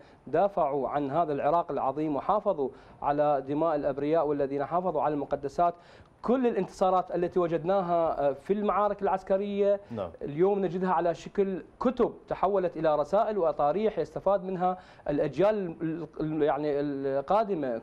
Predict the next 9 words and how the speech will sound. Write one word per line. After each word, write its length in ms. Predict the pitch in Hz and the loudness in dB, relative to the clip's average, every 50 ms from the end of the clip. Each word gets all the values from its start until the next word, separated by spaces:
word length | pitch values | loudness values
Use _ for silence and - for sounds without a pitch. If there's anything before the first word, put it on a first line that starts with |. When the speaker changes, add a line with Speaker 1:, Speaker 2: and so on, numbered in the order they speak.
| - | -6
Speaker 1:
كل 180 | - - 240 254 | -4 -2 0 0
الذين 540 | 233 214 196 175 165 196 196 185 165 147 143 - - - - - - - | 2 2 0 0 0 0 2 2 2 0 0 -4 -10 -20 -20 -10 -2 0
يبحثون 580 | 139 147 147 143 - 156 - - 196 226 214 | 0 0 0 -2 -4 -6 -2 0 0 2 2
عن 240 | 180 156 165 156 143 | 2 0 0 0 0
ظلتهم 520 | 147 143 147 190 196 - 196 175 160 135 | 0 2 2 0 0 0 -2 -2 -2 -4
في 220 | 127 - 160 143 135 | -4 -4 -2 -2 -2
إنجاز 380 | 139 139 160 185 196 180 156 | 0 2 2 2 2 0 -2
مشاريعهم 760 | 113 - 143 139 131 - 156 147 147 165 170 214 202 175 165 143 | -10 -8 -8 -6 -2 0 0 0 2 0 0 0 0 0 0 -2
الطلابية 760 | 139 - - 143 143 143 139 143 143 185 196 202 202 202 | -2 -2 -2 0 2 2 2 2 0 -2 -2 0 0 0